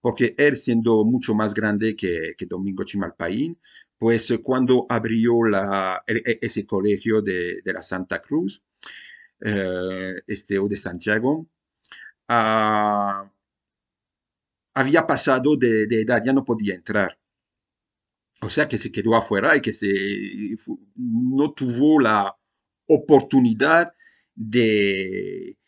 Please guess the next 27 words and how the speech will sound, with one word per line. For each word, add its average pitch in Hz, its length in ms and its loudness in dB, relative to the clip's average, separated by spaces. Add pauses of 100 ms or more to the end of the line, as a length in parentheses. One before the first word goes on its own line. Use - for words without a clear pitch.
(400)
de 104 140 -6
trabajar 135 540 2
su - 200 -2
mente, 110 440 2
su 113 320 -2
alma, 120 480 2 (340)
o 95 100 -8
sea, 147 440 2 (240)
eh, 98 260 -4
su - 200 -10
psique, 156 500 0 (420)
en 98 120 -8
griego, 117 480 2
alma 120 280 2
es 120 120 -4
psique, - 320 -12
eh, 110 160 -4
eh, 113 160 -4
es 104 260 -4
psique, 135 360 -8
¿eh? 95 360 -4
O 107 60 -2
sea 110 220 -4
que 101 80 -8
es - 100 -6
la 90 140 -4
mente, 139 540 -2